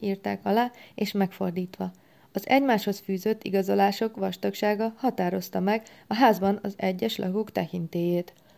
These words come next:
Voltak, akik minden szerdán részleges böjtöt tartottak, a fiatalabb házasok arra kényszerítették magukat, hogy a hét bizonyos napjain ne nyúljanak egymáshoz,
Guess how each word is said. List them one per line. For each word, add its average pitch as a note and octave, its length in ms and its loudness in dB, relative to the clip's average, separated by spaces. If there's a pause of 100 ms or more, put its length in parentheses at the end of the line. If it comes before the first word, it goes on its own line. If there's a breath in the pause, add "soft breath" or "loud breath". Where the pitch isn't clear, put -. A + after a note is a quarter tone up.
Voltak, F3+ 440 2
akik A3 260 -4
minden A3+ 340 4
szerdán F#3 580 -2
részleges G3 520 -2
böjtöt F3+ 360 -4
tartottak, G3 680 -2 (300 loud breath)
a - 80 -2
fiatalabb G#3 500 4
házasok F#3+ 600 0
arra F#3+ 280 4
kényszerítették F#3 760 -2
magukat, F3+ 460 0 (340 soft breath)
hogy G#3 140 0
a G3+ 40 4
hét A#3+ 280 4
bizonyos G3 400 2
napjain G3+ 520 0
ne A3+ 120 -2
nyúljanak E3+ 460 0
egymáshoz, F3+ 580 -2